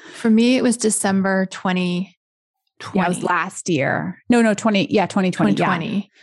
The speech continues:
Speaker 1: Yeah,
Speaker 2: Yeah,
Speaker 1: I
Speaker 2: I
Speaker 1: was like,
Speaker 2: remember.
Speaker 1: "I can't do this." And you were, you just, you just, like,
Speaker 2: <laughs> I
Speaker 1: well,
Speaker 2: was
Speaker 1: you kinda
Speaker 2: mean.
Speaker 1: yelled at me, but
Speaker 2: I was <laughs> mean. It's like, "Fine, then I'm doing it.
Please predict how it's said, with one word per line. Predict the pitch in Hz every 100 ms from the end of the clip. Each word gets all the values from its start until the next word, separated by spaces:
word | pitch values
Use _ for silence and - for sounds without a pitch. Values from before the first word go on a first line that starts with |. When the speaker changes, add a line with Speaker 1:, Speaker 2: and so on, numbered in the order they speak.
| _ -
Speaker 1:
Yeah, |
Speaker 2:
Yeah, | 190
Speaker 1:
I | 190
Speaker 2:
I | 180
Speaker 1:
was | 185 190
like, | 175 175
Speaker 2:
remember. | 170
Speaker 1:
"I | 170
can't | - 160 175
do | 160
this." | 156 165 185
And | - 170
you | 175
were, | 170
you | 165 175 180
just, | 175 160 - - _ -
you | 180 170
just, | 156 -
like, | 160 147 -
Speaker 2:
<laughs> | _ _ _ _
I | -
Speaker 1:
well, | 208
Speaker 2:
was | 190
Speaker 1:
you | 170
kinda | 156 -
Speaker 2:
mean. |
Speaker 1:
yelled | 190 180 180
at | 165
me, | 165 165
but | 165 - 208
Speaker 2:
I |
was | 233 214 -
<laughs> | - - -
mean. | 262 - _ -
It's | 311 - - -
like, | 302 - -
"Fine, | - - - 480 415 302 208 - -
then | 277
I'm | 359 349
doing | 294 269 226
it. | 185 120